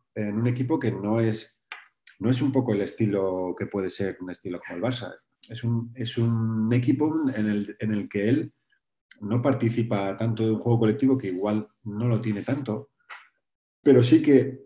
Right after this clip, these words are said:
cada vez que lo participa se hace notar. Y eso es porque hay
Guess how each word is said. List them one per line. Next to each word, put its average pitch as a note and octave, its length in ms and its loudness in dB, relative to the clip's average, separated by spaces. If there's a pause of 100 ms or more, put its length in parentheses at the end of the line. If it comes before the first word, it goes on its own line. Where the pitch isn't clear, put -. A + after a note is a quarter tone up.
cada A2+ 160 4
vez B2 200 6
que B2+ 160 6
lo G#2+ 600 4 (400)
participa B2 640 4 (360)
se - 140 0
hace B2 160 0
notar. F#2+ 320 -8 (380)
Y G2+ 120 -2
eso B2 400 2
es - 140 -10
porque G2 500 -6
hay G2 240 -4